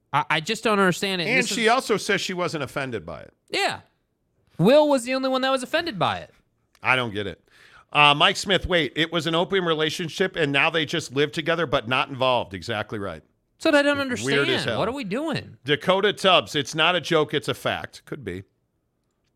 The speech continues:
Speaker 2: Uh, Katie Rader, Will has been ostracized. To a certain extent, he has been. I mean, the good news is he's making another Bad Boys with Martin Lawrence, so I'm thrilled about that. But,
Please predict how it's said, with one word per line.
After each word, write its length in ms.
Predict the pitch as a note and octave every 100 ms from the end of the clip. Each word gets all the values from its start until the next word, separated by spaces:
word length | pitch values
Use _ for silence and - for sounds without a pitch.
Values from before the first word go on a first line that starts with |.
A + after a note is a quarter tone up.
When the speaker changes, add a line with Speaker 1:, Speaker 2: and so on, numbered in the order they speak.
| -
Speaker 2:
Uh, 720 | - B2 B2 C3 C3 C3 C3 B2
Katie 360 | - F3+ G#3
Rader, 480 | F3+ F#3 D3 G#2 F#2+ _ _ -
Will 260 | C3+ F3+
has 160 | G3 B2+
been 140 | E3+
ostracized. 920 | D3 E3 E3 C#3+ A#2 A#2 D#2+ C#2 - _ _ _ _
To 100 | F#3+
a 60 | F#3+
certain 300 | A3 B3 A#3
extent, 360 | - G#3 A3
he 100 | G#3 E3
has 220 | G#3+ F#3+
been. 280 | D#3+ D3+ D#3+
I 100 | D#3
mean, 180 | F3 E3
the 80 | C#3+
good 220 | E3+ G#3
news 180 | F#3 C3+
is 140 | D3+
he's 180 | D3+ C3+
making 240 | D3+ D3 D3
another 300 | C#3+ C#3 B2
Bad 320 | B2+ D3+ A#2+
Boys 340 | A2+ A2+ A#2+
with 340 | A#2+ A2+ - -
Martin 280 | B2+ G2+ G#2+
Lawrence, 360 | C3+ G#2+ A#2+
so 200 | - B2
I'm 140 | A2+ A#2
thrilled 260 | C3 A2+
about 220 | F2+ D#2+
that. 340 | - G#2+ E2 - _ _ _ _ _ _ _ _
But, 260 | A2 F2+